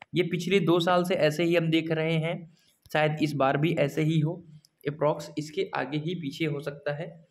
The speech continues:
मतलब दिसंबर ख़त्म होते होते आपकी scholarship आपके account में पहुंच जाती है। अब बात करेंगे कि कौन से ऐसे students हैं जो अब ऐसी गलती कर रहे हैं जिनकी वजह से उनकी scholarship की form जो है वो निरस्त हो जाएंगे।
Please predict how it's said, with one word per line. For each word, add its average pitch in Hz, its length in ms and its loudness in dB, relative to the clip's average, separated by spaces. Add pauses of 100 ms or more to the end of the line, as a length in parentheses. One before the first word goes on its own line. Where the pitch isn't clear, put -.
(220)
मतलब 170 420 -4 (200)
दिसंबर 165 380 2
ख़त्म 165 280 -2
होते 156 280 -2
होते 147 240 -2
आपकी 151 420 -4
scholarship 143 600 -4
आपके 147 360 -2
account 135 340 -4
में 226 160 -6
पहुंच 151 220 -6
जाती - 440 -8
है। - 140 -14 (1500)
अब 185 220 2
बात 202 240 0
करेंगे 202 340 2
कि 220 240 4
कौन 175 300 2
से 202 100 0
ऐसे 151 400 2
students 175 420 -2
हैं 175 500 0 (280)
जो 214 540 2
अब 214 340 2
ऐसी 151 240 4
गलती 156 360 2
कर 165 180 4
रहे 160 220 0
हैं 175 200 2
जिनकी 165 320 0
वजह 147 240 2
से 175 400 -2 (640)
उनकी 160 280 0
scholarship 151 600 -2
की 185 60 -6
form 147 380 0
जो 156 100 0
है 196 80 0
वो 190 140 -4
निरस्त 139 380 0
हो - 80 -6
जाएंगे। - 640 -4